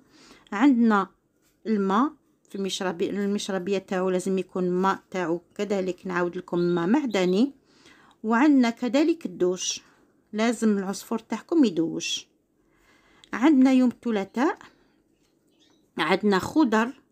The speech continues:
أو فواكه، عندنا الماء فيه الكالسيوم. الكالسيوم كما قلت لكم نستعمل هذاك ال-، الكالسيوم تاع أنيماكسي. عندنا يوم الأربعاء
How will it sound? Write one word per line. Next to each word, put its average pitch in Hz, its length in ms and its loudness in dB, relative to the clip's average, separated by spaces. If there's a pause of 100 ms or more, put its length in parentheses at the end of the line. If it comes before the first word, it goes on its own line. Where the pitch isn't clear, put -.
(320)
أو 208 160 -2
فواكه، 233 760 2 (1000)
عندنا 220 440 4
الماء 214 380 2
فيه 302 340 0
الكالسيوم. 170 760 -4 (800)
الكالسيوم 214 460 -2
كما 202 220 -6
قلت - 260 -12
لكم 254 240 0
نستعمل 233 580 0
هذاك 220 480 -2
ال-، 185 840 -8
الكالسيوم 202 500 -2
تاع 254 340 -2
أنيماكسي. 196 600 0 (840)
عندنا 294 360 4
يوم 254 240 4
الأربعاء 196 640 -4